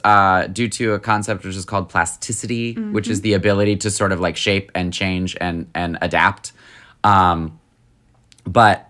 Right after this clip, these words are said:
Speaker 1: uh, also, there was a weird fa-, fake fact going around for a long time, at least in, in childhood in the nineties, that would say things like, "You only, the human <laughs> brain, we only use ten percent
Speaker 2: Oh my
Speaker 1: of our
Speaker 2: God, I
Speaker 1: brain."
Speaker 2: know.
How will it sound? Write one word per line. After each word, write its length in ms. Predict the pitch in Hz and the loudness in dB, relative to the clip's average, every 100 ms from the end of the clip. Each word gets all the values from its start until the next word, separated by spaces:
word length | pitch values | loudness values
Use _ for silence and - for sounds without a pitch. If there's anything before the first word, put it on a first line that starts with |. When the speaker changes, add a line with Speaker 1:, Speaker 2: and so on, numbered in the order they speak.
| - | 2
Speaker 1:
uh, 360 | 101 92 85 - | 6 6 6 6
also, 480 | 135 143 147 123 - - - | 4 6 4 4 0 -12 -16
there 180 | 120 131 | -2 0
was 140 | 131 131 | 2 0
a 60 | |
weird 480 | 127 160 165 156 107 _ _ _ _ | 0 2 2 2 -2 _ _ _ _
fa-, 420 | - - 135 120 117 | -18 0 4 4 2
fake 280 | 143 131 | 2 2
fact 440 | - 113 104 - - | 4 4 4 0 0
going 240 | 110 98 | 2 2
around 280 | 98 95 95 | 4 2 2
for 140 | - | 0
a 80 | 98 | 0
long 340 | 92 110 113 117 | 2 4 4 4
time, 260 | 117 101 | 2 2
at 80 | 98 | 0
least 200 | 104 98 | -4 -4
in, 180 | 101 92 _ _ _ - | -6 -6 _ _ _ -4
in 280 | 107 101 - _ | -2 -2 -8 _
childhood 480 | - 104 101 98 95 | 2 4 4 0 -2
in 100 | 92 | 0
the 80 | 90 | -2
nineties, 440 | 92 92 90 85 | -2 -2 -2 -2
that 120 | 101 | -4
would 140 | 98 92 - | -2 -4 -4
say 220 | - 101 | -2 -2
things 320 | 101 98 95 | -2 -4 0
like, 200 | 95 92 - - - - | 0 -2 -8 -20 -20 -2
"You 240 | 123 143 | 4 6
only, 380 | 147 170 170 147 | 8 6 4 2
the 140 | 107 | 2
human 680 | 139 - 160 160 147 117 - - | 2 2 2 4 2 0 -4 -4
<laughs> 60 | |
brain, 520 | - 135 123 117 110 120 | 4 4 4 0 0 2
we 140 | 127 | 2
only 160 | 139 139 | 2 2
use 200 | 131 117 | 2 0
ten 280 | - 131 127 | 0 0 2
percent 420 | 135 - 117 107 | 0 4 4 4
Speaker 2:
Oh 100 | 233 | 2
my 80 | 110 | 2
Speaker 1:
of 80 | 107 | 4
our 120 | 104 | 4
Speaker 2:
God, 40 | |
I 40 | - | 4
Speaker 1:
brain." 320 | 110 98 90 | 4 4 -2
Speaker 2:
know. 120 | 175 | -6